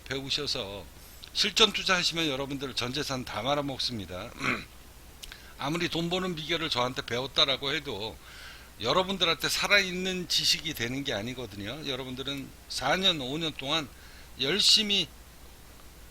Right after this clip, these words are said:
실전 투자하지 마시고 모의 투자를 하시면서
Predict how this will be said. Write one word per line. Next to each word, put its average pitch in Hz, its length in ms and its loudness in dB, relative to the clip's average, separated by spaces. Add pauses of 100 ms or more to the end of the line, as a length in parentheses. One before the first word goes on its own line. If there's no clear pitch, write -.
실전 175 360 2
투자하지 143 460 -2
마시고 117 680 -4 (120)
모의 147 300 -2
투자를 170 420 2
하시면서 143 680 2